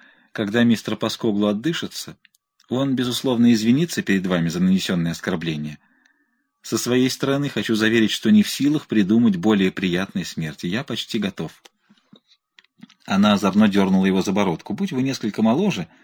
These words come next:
Магнус Рудольф печально вздохнул. "Боюсь, вы правы. На мгновение я решил". "Можете идти, мисс Фьямелла, тысяча посвечников. Ваш муж умер.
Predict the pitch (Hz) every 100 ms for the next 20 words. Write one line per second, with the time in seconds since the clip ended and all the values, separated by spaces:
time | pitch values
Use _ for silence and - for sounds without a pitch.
0 | _ _ _ _ _ _ _ _ _ 101
1 | 143 139 127 127 165 165 - 107 110 110
2 | 107 90 90 - 80 76 _ _ - 95
3 | 139 165 131 123 117 104 104 _ _ _
4 | _ _ _ _ _ 98 117 120 143 175
5 | 190 170 160 156 - 185 170 - _ _
6 | _ _ _ _ _ _ _ _ _ _
7 | _ 131 151 120 107 98 - 82 80 -
8 | - 85 101 143 120 - 107 101 - 92
9 | - 87 - 85 - - 107 131 131 131
10 | - 160 156 -